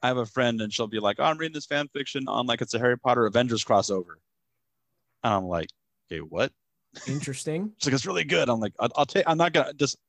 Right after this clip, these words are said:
Speaker 1: enjoy it. Have fun. That's, that's cool." Um, but there's all these mashups now in the fanfic world of, like, crossover properties
Speaker 2: Mm-hmm.
Speaker 1: like that, which is, again, you know,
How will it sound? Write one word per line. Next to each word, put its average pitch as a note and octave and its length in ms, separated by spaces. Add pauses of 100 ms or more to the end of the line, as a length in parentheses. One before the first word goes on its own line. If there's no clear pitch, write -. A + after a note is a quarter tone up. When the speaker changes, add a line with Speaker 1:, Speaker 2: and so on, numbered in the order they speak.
(500)
Speaker 1:
enjoy C3 340
it. D#2+ 140
Have G2+ 140
fun. G2+ 240
That's, D#2+ 200
that's E2 200
cool." - 220 (460)
Um, G2 400 (560)
but B2 80
there's A#2 120
all B2+ 180
these A2+ 200
mashups A2+ 540
now G2+ 220
in F#2+ 100
the G2 80
fanfic F#2 440
world F#2 180
of, F#2+ 80
like, F#2+ 160 (420)
crossover G2 600
properties F2 640 (380)
Speaker 2:
Mm-hmm. A#2+ 340 (180)
Speaker 1:
like F#2 160
that, D#2 200
which - 160
is, E2+ 280
again, G#2+ 340 (180)
you B2 140
know, E2 220